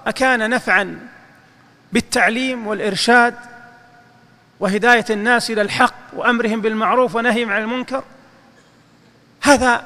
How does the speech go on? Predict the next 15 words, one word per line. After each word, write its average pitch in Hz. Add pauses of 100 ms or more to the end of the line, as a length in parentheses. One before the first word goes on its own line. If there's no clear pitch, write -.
(180)
أيضا 247
من 220
أعظم 214
النفع 208
وأجله، 170 (640)
ولأجله 247
جعل 254
الله 247
عز 226
وجل 240
العلماء 262
أفضل 285 (1400)
الأمة 247
بعد 185
الأنبياء، 160